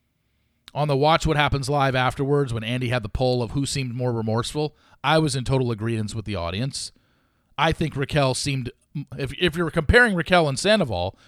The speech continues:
she absolutely seems more remorseful for what she did. Um, I don't believe for a second. I mean, this was filmed at the end of March. We're at the beginning of June right now. I, I don't know if anybody really knows their relationship right now, what's going on, but,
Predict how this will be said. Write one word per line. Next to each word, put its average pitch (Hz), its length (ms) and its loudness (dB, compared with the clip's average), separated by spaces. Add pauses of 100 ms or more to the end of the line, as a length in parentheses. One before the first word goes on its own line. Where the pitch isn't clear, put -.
(140)
she - 260 -4
absolutely 165 600 4
seems 117 320 -4
more 127 180 -4
remorseful 110 480 -4
for 104 140 -8
what 95 180 -4
she 98 160 -8
did. 78 300 -12 (760)
Um, 101 460 -8 (220)
I 165 80 4
don't 151 100 -2
believe 135 320 -2
for 127 140 -4
a 110 60 -6
second. 131 520 -2
I 139 60 -12
mean, 117 160 -4
this 143 160 -2
was 170 140 -4
filmed 147 240 -2
at 117 80 -6
the 127 100 -4
end 123 100 -4
of 98 80 -8
March. 104 440 -6
We're 113 160 -6
at 107 80 -8
the 107 60 -12
beginning 117 340 -6
of 101 60 -8
June 110 200 -6
right 113 180 -4
now. 113 240 -4
I, 113 140 -4 (540)
I 135 80 0
don't 143 160 -2
know 135 100 0
if 123 100 0
anybody 131 300 0
really 127 260 0
knows 123 380 0
their 135 80 0
relationship 127 640 -2
right 123 160 -2
now, 131 340 0
what's 120 260 -4
going 127 260 -4
on, 123 320 -2
but, 117 240 -4